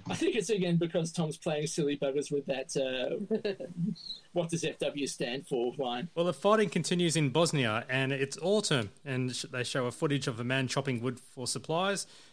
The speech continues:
Speaker 2: and then footage of a buil-, <laughs> building burning. And, yeah, this is very
Speaker 1: Yeah.
Speaker 2: visual, so I'm gonna just skip this one. So it was in regards to, it's just war-torn, fire,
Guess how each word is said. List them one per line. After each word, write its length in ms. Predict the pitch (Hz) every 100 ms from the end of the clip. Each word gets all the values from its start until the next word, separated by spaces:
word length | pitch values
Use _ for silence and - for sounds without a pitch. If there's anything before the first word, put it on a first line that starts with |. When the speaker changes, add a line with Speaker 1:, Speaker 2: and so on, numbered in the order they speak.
| -
Speaker 2:
and 200 | 131 123
then 580 | 127 120 120 120 120 110 - - -
footage 300 | 131 120 104
of 160 | 120 110
a 80 |
buil-, 260 | 98 123 143 -
<laughs> 120 | -
building 520 | 123 135 151 131 127 -
burning. 500 | 113 - 123 131 135 139 - - -
And, 240 | 139 131 120 110
yeah, 120 | 104
this 140 | 120
is 120 | 135 104 -
very 200 | - 151
Speaker 1:
Yeah. 60 | 139
Speaker 2:
visual, 360 | 147 120 131 120
so 160 | 147
I'm 100 | 180 208
gonna 160 | 151
just 180 | 120 117
skip 220 | - 117
this 220 | 110 101 -
one. 200 | 113 117
So 180 | 127 117
it 20 |
was 140 | 113
in 120 | 135 127
regards 420 | 110 113 113 -
to, 260 | 123 110 104 - -
it's 140 | - -
just 280 | 135 -
war-torn, 680 | 131 156 147 - 143 143 143
fire, 640 | 139 - 120 120 120 123